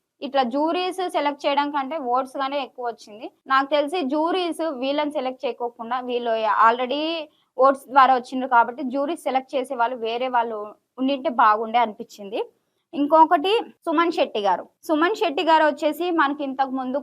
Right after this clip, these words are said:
కూడా మూవీస్లలో చాలా ఎంటర్టైన్మెంట్ చేశారు, చాలా మూవీస్ చేశారు ఆయన. ఆ, అంటే ఆయనని ఒక మాటలో చెప్పుకోవాలంటే ఓల్డ్, ఓల్డ్ ఎంటర్టైన్మెంట్ అని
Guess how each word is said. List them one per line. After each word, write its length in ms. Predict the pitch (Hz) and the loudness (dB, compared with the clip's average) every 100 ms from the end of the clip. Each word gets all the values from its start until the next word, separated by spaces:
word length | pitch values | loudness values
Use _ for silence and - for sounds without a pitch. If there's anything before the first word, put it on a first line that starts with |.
| 285 | 0
కూడా 160 | 269 277 | 0 0
మూవీస్లలో 520 | 247 247 262 254 247 277 | -2 -8 -8 -6 -4 -6
చాలా 460 | - 247 220 269 | -2 2 4 4
ఎంటర్టైన్మెంట్ 840 | 277 240 233 226 220 208 202 202 | 2 -2 -4 -6 -10 -10 -16 -10
చేశారు, 340 | 190 190 190 196 196 220 | -12 -10 -10 -10 -4 2
చాలా 220 | 202 240 233 | 2 2 -4
మూవీస్ 400 | 226 254 269 254 | -8 -8 -8 -8
చేశారు 320 | 220 233 214 | -8 -8 -8
ఆయన. 200 | 202 208 349 - _ _ _ - | -8 -10 -12 -12 _ _ _ 4
ఆ, 400 | 254 247 240 233 - - | 6 8 6 2 -4 -2
అంటే 280 | 302 403 415 269 277 | 0 2 2 6 6
ఆయనని 300 | 302 320 330 302 | 6 2 2 0
ఒక 100 | 302 | 2
మాటలో 420 | 294 285 339 330 349 | 2 2 0 -2 -2
చెప్పుకోవాలంటే 920 | 285 - 302 294 285 339 381 349 - _ - | -6 2 4 4 2 0 0 0 -4 _ 2
ఓల్డ్, 380 | 269 294 311 240 - _ 294 | 8 8 6 0 -4 _ 4
ఓల్డ్ 240 | 320 330 | 6 4
ఎంటర్టైన్మెంట్ 600 | 294 285 269 247 233 240 | 0 -2 -2 -4 -4 -4
అని 120 | 226 | -4